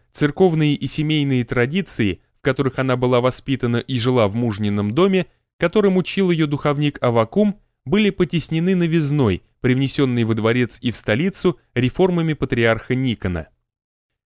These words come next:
Линия раскола прошла не только по всему русскому обществу, но и по самой царской семье. Домашние и придворные, близкие к царице Марии Ильинишне,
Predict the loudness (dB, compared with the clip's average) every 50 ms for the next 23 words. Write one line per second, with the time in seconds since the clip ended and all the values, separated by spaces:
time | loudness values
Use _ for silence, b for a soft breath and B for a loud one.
0 | _ _ -2 0 2 2 2 2 2 2 2 0 -2 -4 -6 -2 0 2 2 2
1 | 2 0 0 -2 -2 0 0 0 0 0 -2 0 0 0 0 0 -2 -4 -4 -4
2 | -4 -4 -4 -2 0 0 0 -2 -2 -2 -2 0 0 0 -2 0 0 0 0 0
3 | -2 -4 -6 -4 -2 0 0 0 b b b b b _ -2 0 0 0 0 -4
4 | -4 -2 0 0 0 0 -2 -2 -2 0 -2 -2 -2 -4 -6 -6 -6 -4 -4 -4
5 | -4 -2 -2 -2 -2 -4 -4 -6 _ _ _ _ _ _ _ _ _ _ -2 0
6 | 0 2 2 0 -2 -2 -2 0 0 0 0 -2 -4 -2 -2 -2 -2 0 2 2
7 | 2 2 2 0 -2 -2 -4 -8 _ _ _ -4 -2 0 0 -2 -2 -4 -6 -6
8 | -6 -4 -4 -2 0 0 -2 -4 -4 -4 -2 0 0 0 -2 -2 -4 -4 -4 -4
9 | -2 -2 -2 -2 -2 -4 -4 -4 -4 -6 -6